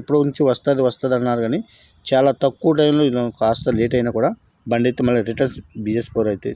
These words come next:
same to same క్వాలిటీతో వచ్చింది. దీనికి ఉన్న process అయితే లెన్స్ సెన్సర్ అయితే కాదు, మనకి పాత పద్ధతిలో ఎలాగైతే తాళ్ళు లాక్కుని బండి సెల్ఫ్ చేసేవాళ్ళం, సేమ్ పద్ధతిలో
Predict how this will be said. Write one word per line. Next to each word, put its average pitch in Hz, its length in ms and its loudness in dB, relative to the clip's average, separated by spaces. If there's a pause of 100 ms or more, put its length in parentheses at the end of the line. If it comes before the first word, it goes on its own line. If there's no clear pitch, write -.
(120)
same 120 280 0
to 127 80 -4 (120)
same 117 200 -4
క్వాలిటీతో 104 400 -6
వచ్చింది. 104 320 -6 (600)
దీనికి 160 260 2 (100)
ఉన్న 151 100 4 (120)
process 147 360 2
అయితే 156 200 0
లెన్స్ 123 260 -2 (280)
సెన్సర్ 131 300 0
అయితే 131 120 -4 (120)
కాదు, 110 200 0 (540)
మనకి 147 260 0 (100)
పాత 143 400 2
పద్ధతిలో 131 360 0
ఎలాగైతే 123 300 0 (120)
తాళ్ళు 135 240 4
లాక్కుని 135 380 0 (640)
బండి 131 200 0
సెల్ఫ్ 127 240 0
చేసేవాళ్ళం, 120 420 -2
సేమ్ 156 320 2
పద్ధతిలో 131 320 -4